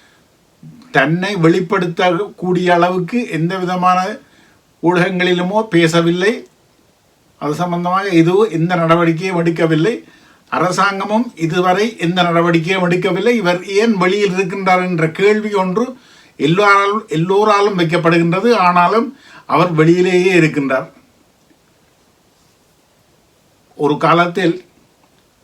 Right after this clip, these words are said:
மிக நீண்ட காலம் பயிற்சி எடுத்து டெலோ இயக்கத்தில் இருந்தவர்தான். ஆனால் பிற்காலம் அவரது அரசியலுக்கு வந்ததற்கு பின்பு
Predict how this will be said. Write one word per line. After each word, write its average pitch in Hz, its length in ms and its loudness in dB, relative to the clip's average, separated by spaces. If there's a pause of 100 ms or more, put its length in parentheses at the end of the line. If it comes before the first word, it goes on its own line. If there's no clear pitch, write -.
(680)
மிக 165 300 -2
நீண்ட 214 480 0
காலம் 190 480 -4 (1400)
பயிற்சி 151 380 -2
எடுத்து 170 460 -2 (1300)
டெலோ 156 180 4 (120)
இயக்கத்தில் 170 480 -2 (100)
இருந்தவர்தான். 165 760 2 (380)
ஆனால் 175 400 2 (120)
பிற்காலம் 196 600 0 (100)
அவரது 165 540 0
அரசியலுக்கு 180 880 -2
வந்ததற்கு 165 560 2
பின்பு 180 360 0